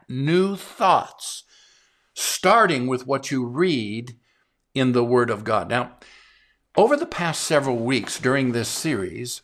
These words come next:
we've been sharing a, three different prayers with you. And, and the second of the three goes like this. "Make us less certain about the things of which we are certain,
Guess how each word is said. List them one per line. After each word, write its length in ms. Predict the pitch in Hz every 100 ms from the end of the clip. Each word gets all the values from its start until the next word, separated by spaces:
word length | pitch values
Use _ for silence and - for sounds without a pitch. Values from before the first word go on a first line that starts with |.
| _
we've 300 | 123 214 214
been 340 | 160 160 147 -
sharing 460 | - 139 139 151
a, 240 | 135 127 - _ _ _ _ _ _ _ _ _ -
three 280 | 151 185 208
different 320 | 190 165 -
prayers 460 | 156 135 120 113
with 240 | 110 95 -
you. 300 | 98 104 -
And, 320 | 127 127 123
and 160 | 131 123
the 80 | 113
second 640 | - - 220 226 139 120
of 140 | 120 113
the 100 | 110
three 600 | - 160 123 107 131 - _ _
goes 220 | 120 117
like 260 | 120 107 -
this. 420 | 113 87 - - _ _ _ - - - - _ _ _ _ _ _ _ _ _ -
"Make 460 | 131 170 277 294
us 320 | 214 202 -
less 340 | 147 139 151 143
certain 600 | - - 151 131 107 92 -
about 340 | 123 139 127
the 100 | 120
things 520 | - 175 196 247 214
of 180 | 151 107
which 320 | 117 113 - -
we 220 | 120 123
are 160 | 113 104
certain, 640 | - - 117 104 90 90